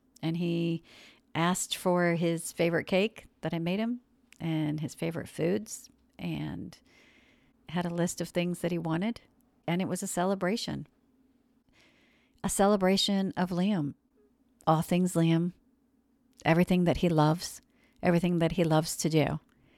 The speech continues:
There were movies and books and pizza and chicken strips with ranch and french fries. And people singing to him. There were Minions and Avengers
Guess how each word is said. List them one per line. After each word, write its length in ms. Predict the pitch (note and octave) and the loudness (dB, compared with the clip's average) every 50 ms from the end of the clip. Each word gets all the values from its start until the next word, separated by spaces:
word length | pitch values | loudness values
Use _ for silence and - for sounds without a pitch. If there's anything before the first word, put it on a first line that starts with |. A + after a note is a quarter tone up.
| _ _ _ _ _ _ _ _ _ - | _ _ _ _ _ _ _ _ _ -2
There 100 | E3 D#3+ | 0 2
were 120 | D#3 D#3 | 2 4
movies 560 | D#3 D#3+ E3+ F#3 F#3+ F#3+ G3+ G3+ F#3+ F#3+ - - | 4 6 4 6 6 4 4 2 0 -2 -4 -4
and 180 | - C#3+ D3+ | -4 -2 2
books 540 | - E3+ E3+ - _ _ - - - - - | 2 2 2 2 _ _ -16 -16 -14 -10 -8
and 140 | D3 C#3+ - | -8 -6 -6
pizza 360 | - E3 D#3 - - - D#3 | -4 -4 -4 -4 -4 -4 -2
and 440 | D3+ D3 D3 D3 C3 B2 B2+ B2+ - - | 0 0 0 -2 -2 -4 -6 -8 -10 -8
chicken 260 | - D3 - D#3+ D3+ | -8 -6 -4 -6 -6
strips 680 | - - - D#3 - - - - - - - - - - | -6 -4 -6 -6 -6 -8 -14 -16 -16 -16 -16 -18 -20 -20
with 200 | - _ - - | -20 _ -14 -8
ranch 520 | - D3 D3 D3 D3 - - - - - - | -4 -4 -4 -4 -6 -8 -14 -20 -18 -14 -12
and 120 | E3 D#3+ | -10 -8
french 200 | - A2 C#3+ - | -6 -6 -6 -4
fries. 440 | - - D#3 F3 E3 - - - _ _ _ _ _ _ _ _ _ _ _ _ _ _ _ _ _ - | -2 -2 -2 -2 -4 -6 -12 -20 _ _ _ _ _ _ _ _ _ _ _ _ _ _ _ _ _ -6
And 140 | D3+ D3+ | -6 -2
people 220 | - F#3+ - E3+ D#3 | 0 0 2 2 2
singing 360 | - - E3 E3 E3+ F3+ F3+ | 2 2 2 4 4 4 2
to 120 | E3+ E3+ | 2 2
him. 300 | E3+ F#3 E3+ E3+ F3 F3+ - _ _ _ _ _ _ _ _ _ _ _ _ _ - | 2 2 2 2 0 -4 -8 _ _ _ _ _ _ _ _ _ _ _ _ _ -2
There 100 | F3+ E3+ | -2 0
were 100 | D#3+ D#3+ | 2 4
Minions 720 | D3+ D3+ D3+ D#3 D#3 E3 E3 E3 E3 F3 F3+ F3+ - - - _ _ _ _ _ _ _ _ _ _ _ _ - _ - | 4 6 8 8 8 8 8 6 6 6 4 0 -2 -8 -18 _ _ _ _ _ _ _ _ _ _ _ _ -14 _ -2
and 120 | E3 D#3+ | 0 2
Avengers 760 | D#3 D3+ D#3 E3 D#3+ D#3+ E3 E3 E3+ E3 E3+ E3+ - - - | 2 2 4 4 4 4 6 4 4 4 2 2 -2 -6 -12